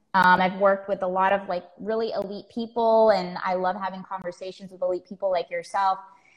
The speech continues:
W-, do you have, like, what are some of your non-negotiables? You mentioned the gym, but what are some of the other non-negotiables that you have that, like, really keep you, like, you know,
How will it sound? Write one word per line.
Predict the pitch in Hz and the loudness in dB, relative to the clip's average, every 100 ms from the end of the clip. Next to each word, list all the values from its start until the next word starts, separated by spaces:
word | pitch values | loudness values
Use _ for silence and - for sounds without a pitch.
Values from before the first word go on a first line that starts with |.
| _ _ _ - | _ _ _ -6
W-, | 202 202 - | -4 -2 0
do | 208 240 294 | 2 4 4
you | 370 359 | 4 2
have, | - 233 214 214 214 | 2 2 4 4 0
like, | 196 | -4
what | 202 247 | -4 -4
are | 311 359 | -4 -4
some | - 262 | -8 -10
of | 247 | -8
your | 220 | -8
non-negotiables? | 196 196 180 165 - 165 | -8 -8 -10 -10 -12 -14
You | 190 | -8
mentioned | 190 220 262 294 | -2 -2 -2 -2
the | 254 | -2
gym, | 196 185 165 | -2 -4 -2
but | 185 175 - | -2 -2 -6
what | 190 220 | 0 0
are | 254 285 285 | 2 -2 -4
some | - 240 | -8 -10
of | 220 | -10
the | 202 - | -8 -4
other | 190 185 | -2 -2
non-negotiables | 185 175 180 175 160 - - 139 170 | -4 -8 -8 -10 -10 -12 -18 -16 -10
that | 151 - | -10 -10
you | 165 | -12
have | 160 151 156 - | -2 0 0 2
that, | 165 - | 2 2
like, | 175 180 | -4 0
really | 220 254 269 - | 4 4 4 -4
keep | 226 220 | -12 -8
you, | 233 | 0
like, | 214 226 | 0 0
you | 294 | -4
know, | 285 240 247 277 | -4 -2 -4 -4